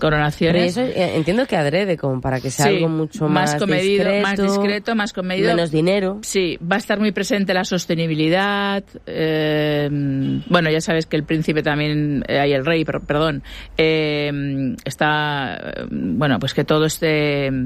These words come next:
Speaker 1: sea muy, mm, vegano,
Speaker 2: Austero.
Speaker 1: ah,
Speaker 2: Mm.
Speaker 1: sí, y más, es más austero.
Speaker 2: Es más austero.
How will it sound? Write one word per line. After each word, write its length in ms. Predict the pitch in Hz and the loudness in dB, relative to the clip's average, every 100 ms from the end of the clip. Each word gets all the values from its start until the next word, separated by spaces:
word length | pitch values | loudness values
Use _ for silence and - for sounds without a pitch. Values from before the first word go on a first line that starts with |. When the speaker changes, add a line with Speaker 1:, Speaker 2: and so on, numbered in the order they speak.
| 127 - - - - - - | -6 -12 -18 -18 -18 -12 -8
Speaker 1:
sea 360 | - 156 151 139 | -2 2 2 2
muy, 420 | 143 143 143 139 | -2 -2 0 0
mm, 400 | 135 131 123 113 - - - - | 2 2 2 0 -4 -14 -16 0
vegano, 280 | 156 151 156 | 2 4 2
Speaker 2:
Austero. 440 | 175 214 185 151 | 2 0 0 0
Speaker 1:
ah, 260 | 123 87 - | -2 -4 -6
Speaker 2:
Mm. 40 | - | -6
Speaker 1:
sí, 320 | - 170 127 - | -2 -2 -2 -6
y 80 | 175 | 0
más, 140 | 175 170 | 0 2
es 80 | 175 | 0
más 160 | 185 | 2
austero. 600 | 165 156 - 185 175 196 233 | 0 -2 -2 0 0 0 -2
Speaker 2:
Es 80 | 165 | 0
más 180 | 175 160 | 2 2
austero. 340 | 139 - | 0 -2